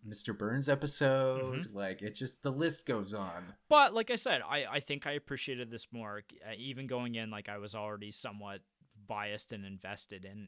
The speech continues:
Speaker 2: in the movie because I, I already knew the connections to prior works that I've seen.
Speaker 1: By the way, speaking of which, I realized this after the fact. There's an old South Park episode that, uh, parodied,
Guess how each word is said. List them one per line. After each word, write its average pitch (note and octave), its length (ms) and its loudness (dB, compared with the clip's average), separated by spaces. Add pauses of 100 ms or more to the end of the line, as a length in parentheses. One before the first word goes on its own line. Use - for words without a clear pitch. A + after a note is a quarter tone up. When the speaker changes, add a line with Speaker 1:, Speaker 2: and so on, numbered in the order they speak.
(120)
Speaker 2:
in G2 220 -12
the G#2+ 80 -12
movie G2+ 380 -12
because G#2+ 300 -12
I, G2+ 200 -6
I A#2 100 -6 (500)
already A2+ 340 -6
knew G#2 340 -8
the G2 100 -12
connections G2 680 -12
to G2 320 -12
prior F#2+ 340 -12
works F#2 300 -14
that G2 160 -18
I've F#2+ 100 -16
seen. D2 300 -14 (480)
Speaker 1:
By D3+ 100 8
the E3+ 80 8
way, C#3 360 8 (320)
speaking C#3+ 440 0
of G#2+ 80 0
which, G2 260 0
I A2+ 100 0
realized A#2 380 0
this G2+ 140 -2
after G#2 240 -2
the G2 60 -4
fact. G#2 300 -2 (360)
There's D3+ 220 6
an E3 100 0
old C#3+ 260 4
South D#3 280 4
Park A2+ 200 4
episode F#2+ 500 -2
that, G2+ 180 0
uh, F#2+ 420 -2 (640)
parodied, A2+ 600 0